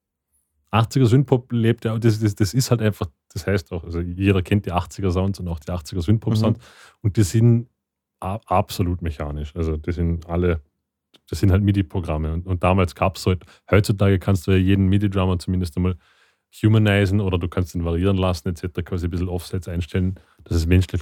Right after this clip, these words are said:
Speaker 1: das gab's damals nicht. Damals waren das wirklich, da waren halt die Beats einfach, aber da hat der Sound zumindest den Charme irgendwie ausgemacht bei dieser ganzen achtziger Musik.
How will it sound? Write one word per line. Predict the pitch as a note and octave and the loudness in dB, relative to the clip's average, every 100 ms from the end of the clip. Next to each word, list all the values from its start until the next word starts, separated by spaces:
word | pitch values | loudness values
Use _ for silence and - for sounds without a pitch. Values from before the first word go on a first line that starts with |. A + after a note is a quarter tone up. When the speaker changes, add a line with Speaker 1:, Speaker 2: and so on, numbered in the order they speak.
| - | -8
Speaker 1:
das | - | -6
gab's | F2 E2 | -2 -2
damals | - D#2 D2+ | -4 -4 -4
nicht. | D2 D2+ | -6 -4
Damals | D#2+ E2 D2+ | -2 0 0
waren | D#2 D#2+ | -2 -2
das | D#2 | -2
wirklich, | E2 - D2 - _ _ | -4 -6 -14 -16 _ _
da | F2+ | 4
waren | A2 | 6
halt | G#2+ | 6
die | G2+ | 4
Beats | B2 D3 | 2 2
einfach, | C3 B2 C3+ | 2 2 2
aber | G#2+ G#2+ | 0 2
da | A2 | 2
hat | G2+ - | 2 0
der | F#2 | 0
Sound | A#2 A#2+ | 2 2
zumindest | - F#2+ F2+ D#2 | 2 0 0 -2
den | E2 | -4
Charme | F2 E2+ F2 | -2 -2 -4
irgendwie | E2+ D#2+ D#2+ | -6 -6 -6
ausgemacht | D#2+ - F2 D#2+ - | -8 -10 -12 -14 -14
bei | - | -16
dieser | E2 | -10
ganzen | E2 D#2 - | -8 -8 -8
achtziger | D#2+ - - E2 | -12 -12 -8 -6
Musik. | E2 D#2+ F#2+ | -6 -6 -12